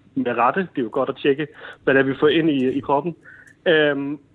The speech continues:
og der valgte man bare dengang at sige, er der overhovedet nogen grund til, at vi har et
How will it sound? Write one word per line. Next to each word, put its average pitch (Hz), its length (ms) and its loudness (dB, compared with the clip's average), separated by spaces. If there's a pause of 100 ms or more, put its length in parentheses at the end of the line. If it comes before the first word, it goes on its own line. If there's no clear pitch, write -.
(120)
og 156 240 -2
der 160 220 0
valgte 143 220 -4
man 143 120 -6
bare 135 260 -6
dengang 135 380 -8
at 120 60 -16 (100)
sige, 123 460 -12 (340)
er 135 80 -6
der 131 80 -2
overhovedet 135 300 -2
nogen 147 140 -4
grund 139 180 -4
til, 135 100 -16
at 127 40 -6
vi 135 40 -2
har 143 120 -2
et 143 60 -4